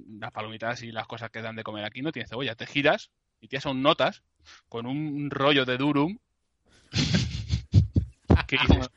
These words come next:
que dices, "Vale que no hagan cacheos a entrar al cine, pero coño,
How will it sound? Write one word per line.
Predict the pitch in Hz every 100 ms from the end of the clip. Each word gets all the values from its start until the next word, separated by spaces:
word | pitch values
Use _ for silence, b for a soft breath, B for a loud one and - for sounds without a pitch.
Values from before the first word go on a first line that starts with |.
| b b b b
que | -
dices, | 151 151 -
"Vale | 135 160 202
que | 156
no |
hagan | 156 165
cacheos | 131 123 135 135 127
a | 110
entrar | 107 120
al | 113
cine, | - 120 117 - _ _ _ _ _
pero | 131 123
coño, | 135 131 110